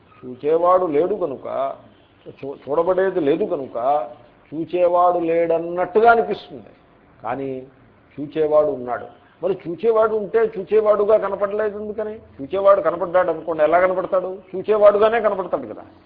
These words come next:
చూచేవాడు కనపడితే ఎలా కనపడతాడండి? చూచేవాడు అనుభవానికి వస్తే ఎలా అనుభవానికి వస్తాడు? ఘటం అనుభవానికి వస్తే ఎలా అనుభవానికి వస్తుంది? ఘటంలా అనుభవానికి వస్తుందా, పటంలా అనుభవానికి వస్తుందా?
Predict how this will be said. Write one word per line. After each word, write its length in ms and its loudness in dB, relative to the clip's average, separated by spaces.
చూచేవాడు 400 -6
కనపడితే 380 -6
ఎలా 120 -2
కనపడతాడండి? 640 -8
చూచేవాడు 460 0
అనుభవానికి 580 -2
వస్తే 220 -6
ఎలా 220 2
అనుభవానికి 440 -6
వస్తాడు? 320 -12
ఘటం 180 4
అనుభవానికి 460 -2
వస్తే 200 -6
ఎలా 220 0
అనుభవానికి 380 -6
వస్తుంది? 240 -12
ఘటంలా 420 -2
అనుభవానికి 420 -4
వస్తుందా, 260 -8
పటంలా 460 0
అనుభవానికి 460 -6
వస్తుందా? 280 -20